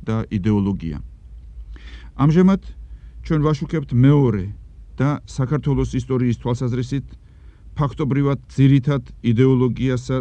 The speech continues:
და მიმართულებას ქართული სოციალისტური აზრისა, სოციალ-დემოკრატიულს. წყარო საქართველოში სოციალ-დემოკრატიის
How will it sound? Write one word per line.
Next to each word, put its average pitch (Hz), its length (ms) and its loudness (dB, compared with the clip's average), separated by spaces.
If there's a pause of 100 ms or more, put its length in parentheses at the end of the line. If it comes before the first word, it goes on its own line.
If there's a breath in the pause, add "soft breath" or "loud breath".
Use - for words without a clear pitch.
(160)
და 123 160 0
მიმართულებას 117 680 0 (760 soft breath)
ქართული 123 440 0 (120)
სოციალისტური 117 800 -4
აზრისა, 92 420 -4 (720)
სოციალ-დემოკრატიულს. 110 1200 -2 (1300 soft breath)
წყარო 180 340 2 (260)
საქართველოში 156 720 -2
სოციალ-დემოკრატიის 135 1160 -2